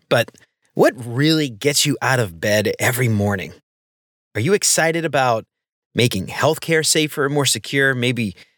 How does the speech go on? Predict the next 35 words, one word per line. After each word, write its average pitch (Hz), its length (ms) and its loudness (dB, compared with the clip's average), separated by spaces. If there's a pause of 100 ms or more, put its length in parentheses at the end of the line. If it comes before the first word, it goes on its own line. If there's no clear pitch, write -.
you're - 140 -2
passionate 131 500 0
about 101 320 -2
democratizing 123 800 0
investment 151 460 -2
opportunities 160 760 0
for 117 140 -2
the 104 60 0
masses. 160 640 2 (640)
Personally, 165 560 2 (320)
I 196 120 2
get 214 140 4
out 120 140 0
of 104 60 -6
bed 110 140 2
every 107 160 0
day 107 220 0
because 101 400 -2
I 196 240 0
love 143 420 0
building 110 380 0
enterprise 135 420 0
software 101 460 0 (280)
to 113 100 0
help 139 240 0
make 120 260 -2
the - 140 -8
average 120 360 0
worker's 110 380 2
day 101 320 2 (320)
a 101 100 0
little 160 340 0
bit 143 280 0
less 110 260 0
stressful. 87 540 -2